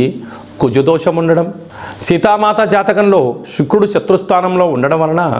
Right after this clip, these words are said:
రాసులు పోసిన రాజ్యాలను వదిలేసి అడవులమ్మడి తిరిగి కందమూలాలు తిన్నారు అని చెప్పి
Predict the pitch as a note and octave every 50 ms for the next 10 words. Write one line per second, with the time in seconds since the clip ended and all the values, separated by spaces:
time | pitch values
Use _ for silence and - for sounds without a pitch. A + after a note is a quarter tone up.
0 | A#2+ B2+ - - - - - - - - - - - C3 C3 C3+ C3+ C#3+ E3 F3+
1 | - A3+ G#3+ G3 G#3 G3+ G3+ G3+ G3 E3 D#3+ D#3+ D3+ C#3 C3 E3 F3 E3+ E3+ E3
2 | E3+ D#3 A#2 A#2 A#2 A#2+ D3+ E3 E3+ E3 D#3+ - - D3 B2 G#2+ G#2+ A2 - -
3 | - - - - - C3+ D3+ D#3 D#3 E3 D#3+ D#3+ D#3+ D#3+ D3+ - C#3 - C3+ B2
4 | B2+ C3 D#3+ D3 A#2 G#2+ A2 A#2 - - - - - - - - - C#3 C#3+ E3
5 | F3+ F#3+ F#3 F#3 F#3+ G3 F#3 F3+ F3 E3+ - D#3+ D3 D3 C#3+ C#3 C#3 C3+ C3+ B2+
6 | B2 -